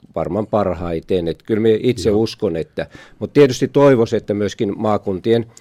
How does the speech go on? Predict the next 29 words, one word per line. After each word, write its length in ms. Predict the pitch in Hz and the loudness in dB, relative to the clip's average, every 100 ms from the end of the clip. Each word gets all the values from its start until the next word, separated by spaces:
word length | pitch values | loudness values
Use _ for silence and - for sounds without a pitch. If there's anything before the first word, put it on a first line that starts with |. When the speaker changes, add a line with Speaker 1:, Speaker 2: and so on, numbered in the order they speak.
| - _ _ | -20 _ _
Speaker 1:
ääni 360 | 120 117 110 107 | -2 2 2 0
huomattaisiin, 880 | 113 117 104 95 - 95 92 98 | 2 2 2 -2 -2 -4 -2 -2
että 240 | 90 - 110 | -4 -6 -14
Su-, 20 | - | -18
Suomi 360 | - 113 95 104 | -4 -2 0 0
on 100 | 117 | 2
laaja 280 | 117 110 | 2 2
maa 280 | 104 104 101 | 0 -2 -2
ja, 220 | 95 95 92 - - _ - | -2 -4 -6 -12 -20 _ -14
eh, 140 | 92 | -10
nimenomaan 500 | 101 104 107 98 104 | -6 -2 0 0 0
E 200 | 104 110 | 2 2
U:ssa 340 | 98 92 - 87 - _ _ | 2 -2 -8 -8 -10 _ _
käsitellään 500 | - 104 113 101 95 | -6 -2 0 0 -2
sellaisia 480 | 92 101 95 104 95 | -2 -2 -2 -2 -2
asioita, 340 | 95 101 87 90 | -2 -4 -4 -4
jotka 300 | 90 - 92 | -4 -8 -8
koskettaa 480 | 92 - 98 95 | -8 -8 -8 -6
meidän 380 | 92 95 90 87 - | -2 0 -2 -4 -6
alueita 480 | 87 87 82 - 80 _ _ _ - | -6 -6 -6 -8 -12 _ _ _ -10
erittäin 460 | 90 87 95 80 | -8 -6 -6 -6
paljon, 340 | 85 80 78 - - | -6 -6 -6 -10 -12
Itä-, 260 | 90 104 98 | -6 -4 -4
Kaakkois-Suomen 680 | 95 85 - 78 80 80 69 | -4 -6 -8 -8 -8 -10 -10
asioita. 560 | 80 71 73 - _ _ _ _ - | -12 -14 -18 -20 _ _ _ _ -14
Speaker 2:
Joo, 200 | 92 87 | -10 -6
en 160 | 92 | -6
usko, 280 | 92 90 - | -6 -6 -10
että 280 | - 95 | -10 -8